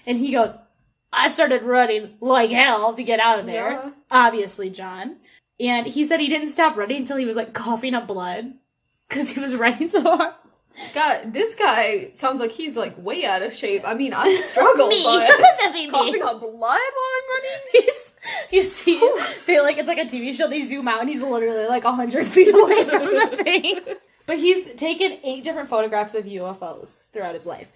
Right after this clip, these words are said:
Speaker 1: And he, this is the image. Oh, you don't touch screen.
Speaker 2: This guy's taking pictures of eight, and I've never taken pictures of one.
Speaker 1: This is the, um, thing that he took a picture of, and I'll post it, you guys.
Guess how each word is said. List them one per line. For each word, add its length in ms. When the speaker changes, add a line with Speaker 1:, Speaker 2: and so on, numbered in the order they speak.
Speaker 1:
And 120
he, 240
this 200
is 160
the 180
image. 640
Oh, 100
you 100
don't 220
touch 160
screen. 320
Speaker 2:
This 240
guy's 280
taking 280
pictures 320
of 180
eight, 460
and 180
I've 300
never 320
taken 360
pictures 460
of 200
one. 420
Speaker 1:
This 220
is 240
the, 300
um, 360
thing 280
that 180
he 180
took 200
a 40
picture 340
of, 300
and 160
I'll 140
post 360
it, 100
you 120
guys. 520